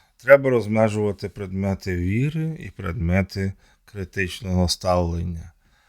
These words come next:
Ми ставимося критично до того, критично до того, що є предметом знання, знання набуваються, примножуються,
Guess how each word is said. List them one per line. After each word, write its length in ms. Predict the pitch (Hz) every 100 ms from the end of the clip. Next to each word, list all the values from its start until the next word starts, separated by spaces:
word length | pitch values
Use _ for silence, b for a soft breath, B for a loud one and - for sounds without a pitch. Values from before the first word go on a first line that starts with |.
| _ _ _ _ -
Ми 140 | 107
ставимося 580 | - 104 107 101 92 95
критично 460 | 98 95 101 98 92
до 140 | -
того, 320 | - 131 143
критично 520 | 104 104 95 101 95 87
до 80 |
того, 280 | 95 143 147
що 200 | - 110
є 180 | 101 117
предметом 580 | 113 104 110 98 98 90
знання, 640 | 82 92 90 95 110 151
знання 320 | 120 104 104 98
набуваються, 920 | 98 87 87 82 85 123 160 - 156
примножуються, 1080 | - 107 80 80 104 123 147 151 - 160